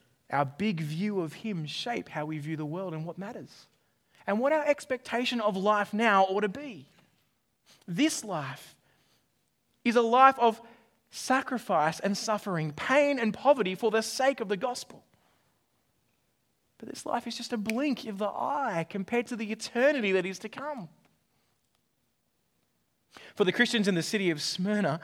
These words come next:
Smyrna had a, a symbol, a sign, probably a flag or a thing that was their kind of, the, the city's logo.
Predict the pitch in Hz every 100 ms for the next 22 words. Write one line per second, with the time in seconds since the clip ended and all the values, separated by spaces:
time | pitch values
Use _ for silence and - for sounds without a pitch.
0 | - - - - - 214 233 302 285 226
1 | 226 202 - - - - - 202 - 277
2 | 220 156 139 - 247 240 190 160 170 254
3 | 240 208 - 214 214 214 220 180 165 160
4 | 175 202 226 214 190 208 190 202 190 214
5 | 185 - - - - - - 170 190 -
6 | 185 - 180 - 277 240 180 175 214 185
7 | 165 110